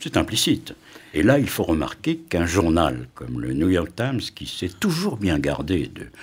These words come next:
donner un écho aux révélations de Gary Webb, applaudit des deux mains en prenant ses distances avec l'enquête de son reporter.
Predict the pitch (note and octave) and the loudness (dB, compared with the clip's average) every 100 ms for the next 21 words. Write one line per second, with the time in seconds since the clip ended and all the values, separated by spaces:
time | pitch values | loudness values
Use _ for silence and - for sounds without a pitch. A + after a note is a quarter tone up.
0 | - - - D#3 G2 - G#2+ A#2 A2+ - | -20 -8 0 6 6 6 6 4 6 6
1 | D#3+ D2 - B1+ B1+ - B1+ - F2 C#2+ | 8 6 0 -8 -8 -8 -8 -4 0 0
2 | G1+ - A#1+ B1+ B1 D#2 A#2+ D3+ A#2 - | -2 -14 -8 -6 -2 0 0 0 -2 -14
3 | - - - - B2+ F3+ F#3+ F3 F#3 C#3+ | -16 -18 -8 2 8 12 10 10 8 10
4 | E3 G3 E3+ - - _ _ G#2+ - G#2+ | 12 10 6 2 -12 _ _ 0 6 6
5 | A2+ A#2 A2+ - D#2+ C#2 B2 - - A2 | 10 8 6 2 0 2 0 4 8 8
6 | - E2 E2+ - F2+ F#2 C3+ C#3 F#2 F2 | 6 2 2 2 0 4 4 4 2 -2
7 | - - D#2+ C#2+ F2 F2+ D3+ G#3 C3+ | -2 0 0 0 -2 -4 -4 0 0